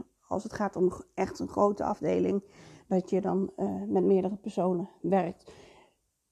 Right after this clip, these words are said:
En ik heb ook wel eens dat ik mensen met me meeneem, omdat ik dan, eh, ja, met collega's samenwerk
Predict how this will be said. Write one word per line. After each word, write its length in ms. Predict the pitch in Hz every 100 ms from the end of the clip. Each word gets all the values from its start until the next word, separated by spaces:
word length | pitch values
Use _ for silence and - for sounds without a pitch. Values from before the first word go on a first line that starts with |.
| _ _
En 140 | 320
ik 120 | 320 302
heb 140 | 247
ook 160 | 254 262
wel 140 | 254
eens 180 | 226 220
dat 160 | 208
ik 240 | 202 190 - _ _
mensen 460 | - 214 208 - 185
met 160 | 190 -
me 100 | 190
meeneem, 560 | 208 233 196 185 269 - _ _ _
omdat 340 | - 226 214
ik 140 | 208 -
dan, 280 | 180 190 196 _ _ _ _
eh, 460 | - 196 160 165 - - - -
ja, 180 | 302 -
met 320 | 180 226 -
collega's 600 | 143 208 240 214 202 -
samenwerk 760 | 220 226 233 202 - 220 -